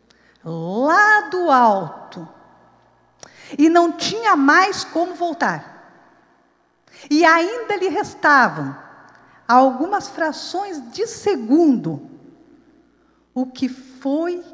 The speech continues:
que você pensou? Todos,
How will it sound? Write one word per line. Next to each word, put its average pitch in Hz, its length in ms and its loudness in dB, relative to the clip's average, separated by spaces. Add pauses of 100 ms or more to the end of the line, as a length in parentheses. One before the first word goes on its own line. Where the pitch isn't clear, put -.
que 302 140 -6
você 269 680 -8 (220)
pensou? 247 540 -8 (2000)
Todos, - 680 2